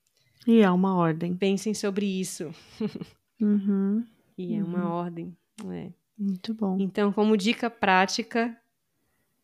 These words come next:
Speaker 2: congregue. <laughs> Busque uma
Speaker 1: <laughs>
Speaker 2: igreja e congregue nesta igreja. Faça parte,
Speaker 1: Sim.
Speaker 2: seja membro, seja ativa, seja participante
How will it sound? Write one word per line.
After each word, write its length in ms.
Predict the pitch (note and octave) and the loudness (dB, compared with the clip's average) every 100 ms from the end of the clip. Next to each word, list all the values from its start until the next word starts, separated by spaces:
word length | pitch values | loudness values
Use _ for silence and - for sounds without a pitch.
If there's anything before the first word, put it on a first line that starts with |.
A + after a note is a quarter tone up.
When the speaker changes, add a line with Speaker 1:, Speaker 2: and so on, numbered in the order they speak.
| _ _ _ _ _ _ _ _ _ _ - | _ _ _ _ _ _ _ _ _ _ -10
Speaker 2:
congregue. 840 | - G3+ G#3+ F#3+ E3+ D#3+ D#3+ F3 - - | -2 0 2 2 2 0 -4 -12 -14 -16
<laughs> 180 | - - | -16 -4
Busque 320 | F#3+ A3+ A3+ | 4 6 10
uma 400 | A3+ A3+ C#4 A#3 | 12 12 12 12
Speaker 1:
<laughs> 180 | A#3 G#3+ | 10 8
Speaker 2:
igreja 560 | F3+ E3 E3+ G3 A3+ A3+ _ _ _ _ _ | 6 6 4 4 2 0 _ _ _ _ _
e 120 | G#3 G#3 | -2 0
congregue 800 | A3+ A3 G#3+ G3 F#3+ F#3 F#3+ G3 | 2 2 4 6 6 4 2 0
nesta 360 | F#3 F#3 - | 0 0 0
igreja. 600 | G#3+ F#3 E3 D#3 D#3 E3 _ | 0 2 0 -2 -8 -10 _
Faça 380 | - F3 E3+ F#3+ | -4 -2 0 -4
parte, 380 | F#3+ F3+ E3 - | 0 0 0 -2
Speaker 1:
Sim. 80 | F#3+ | -2
Speaker 2:
seja 220 | F3+ F#3 | -2 0
membro, 420 | F#3+ F#3+ F3+ F3 | 2 2 2 -2
seja 420 | - - F#3 F#3 F#3+ | -8 -4 -2 0 0
ativa, 760 | F#3+ - - F#3+ E3+ F#3 F3+ _ _ _ _ | -2 -6 -2 -2 -2 -4 -6 _ _ _ _
seja 300 | - F#3 F#3 | -6 -4 0
participante 1120 | F#3+ E3+ G3+ - G#3 - F#3 F3 F3 F#3+ | -2 -2 -8 -6 -6 0 0 0 -2 -8